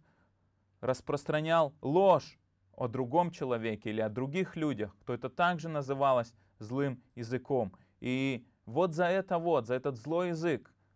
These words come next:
Бог наказывал проказой. На иврите это очень созвучно «мецура» или моци шем ра, то есть тот, кто произносит злой язык, производит злой язык. Поэтому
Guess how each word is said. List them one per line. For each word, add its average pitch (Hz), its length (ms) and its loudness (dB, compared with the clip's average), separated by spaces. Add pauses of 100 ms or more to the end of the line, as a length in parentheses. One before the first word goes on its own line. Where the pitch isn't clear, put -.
(440)
Бог 165 440 0
наказывал 127 760 0 (180)
проказой. 120 720 0
На 127 160 -6
иврите 151 480 -8 (200)
это 127 260 -4
очень 151 400 -4
созвучно 135 720 -4 (120)
«мецура» 139 720 0 (280)
или 135 400 -4 (240)
моци 143 540 -4
шем 135 440 -4
ра, 120 360 0 (140)
то 107 120 -4
есть - 160 -10
тот, 175 220 -2
кто 135 340 -2 (960)
произносит 131 840 -4
злой 123 460 0
язык, 120 380 -6
производит 120 640 -2
злой 104 280 -4
язык. 98 360 -6 (1160)
Поэтому 147 800 0